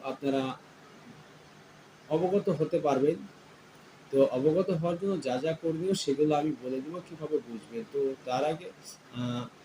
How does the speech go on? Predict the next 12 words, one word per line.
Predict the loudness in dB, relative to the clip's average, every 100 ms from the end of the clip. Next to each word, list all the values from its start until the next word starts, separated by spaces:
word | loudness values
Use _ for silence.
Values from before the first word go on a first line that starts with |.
| -20 -20 -20 -20 -20 -20 -18 -6
আমরা | 2 4
যেই | 6 6 6
বিষয়টি | 4 4 2 2
নিয়ে | 0 0 0
আলোচনা | 0 -2 -2 -4
করছি, | -2 -4 -6 -10
সেই | -8 -6
বশীকরণ | -6 -8 -6 -6 -6
সম্পর্কে | -8 -8 -8 -6 -2
আমরা | -2 -2
জেনে | -4 -4 -4
নেব। | -6 -8 -10